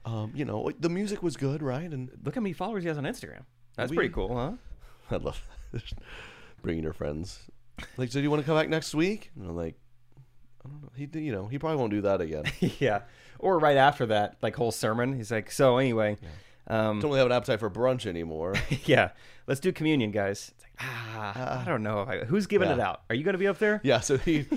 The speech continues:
Speaker 1: he finishes the sermon, and then he grabs the big hunk of bread, and he's like, "So come up here and grab communion." You're like,
Speaker 2: "So if you wanna take this, um, can I get it from,
Speaker 1: uh,
Speaker 2: like, a deacon?"
Speaker 1: "I'm gonna go ahead and baby bird you the communion as well."
Speaker 2: <laughs>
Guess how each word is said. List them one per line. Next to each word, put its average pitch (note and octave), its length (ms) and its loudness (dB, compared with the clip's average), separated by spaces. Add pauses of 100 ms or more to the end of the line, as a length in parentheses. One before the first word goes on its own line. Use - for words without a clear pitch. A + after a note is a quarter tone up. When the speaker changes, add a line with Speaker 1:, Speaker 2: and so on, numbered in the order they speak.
(100)
Speaker 1:
he C#3 120 0
finishes B2+ 300 -2
the A#2 80 -6
sermon, A#2+ 280 2
and A2+ 100 0
then G#2+ 80 -2
he A#2 140 -4
grabs G2 340 0
the G2 100 -4
big F2 140 -4
hunk F#2+ 160 -6
of F2+ 80 -8
bread, E2+ 160 2
and F#2 80 -2
he's D#2 100 -10
like, E2 140 -8
"So - 140 -18
come B2+ 160 -2
up A#2 120 -2
here A2+ 140 -4
and G#2+ 100 -6
grab G2+ 220 0
communion." A2+ 480 -2
You're G2 100 -4
like, F2 120 -6
Speaker 2:
"So G2+ 260 0
if - 140 -8
you A2+ 60 -6
wanna G#2 100 -2
take G#2+ 260 0
this, - 580 0 (520)
um, D#3 680 -6 (640)
can D3 160 -4
I C#3 40 0
get - 100 2
it - 40 2
from, G2+ 100 2
Speaker 1:
uh, - 60 2
Speaker 2:
like, B2+ 140 2
a B2+ 40 2
deacon?" D3+ 580 0
Speaker 1:
"I'm G2+ 80 -4
gonna G2+ 100 -4
go G2+ 60 -2
ahead G2 120 0
and F2 40 -8
baby G2 200 2
bird G2+ 260 0
you F#2 80 -6
the F#2 80 -6
communion A2 440 0
as - 140 8
well." A2 440 6
Speaker 2:
<laughs> - 60 -16